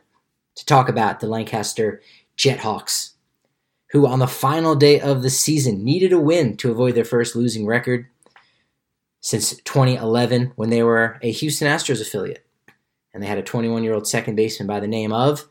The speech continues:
Jose Altuve, who hit four oh eight in over two hundred at-bats. And that's all I'll say about that. They did not get the win, unfortunately, so they did have a losing record, but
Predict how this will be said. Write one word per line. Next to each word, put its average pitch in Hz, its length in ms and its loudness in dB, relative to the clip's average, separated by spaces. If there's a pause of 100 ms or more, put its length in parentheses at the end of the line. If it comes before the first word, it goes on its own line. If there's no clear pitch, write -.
(420)
Jose 123 280 2
Altuve, 120 580 2 (720)
who 120 80 0
hit 113 120 2
four 117 340 2
oh 113 100 4
eight 104 260 2
in 110 100 -6
over 98 180 -6
two - 240 -6
hundred 98 300 -6
at-bats. - 640 -8 (760)
And 165 80 2
that's 127 180 6
all 101 160 4
I'll 92 100 -2
say 92 240 0
about 92 280 -4
that. 87 300 -4 (480)
They 131 120 4
did 156 160 6
not 160 220 2
get 156 160 6
the 143 100 8
win, 131 220 8
unfortunately, 107 1000 0
so - 120 -12
they 95 120 -4
did 104 180 0
have 104 320 -4 (640)
a 151 160 6
losing 127 400 2
record, 120 400 -2
but 127 320 -2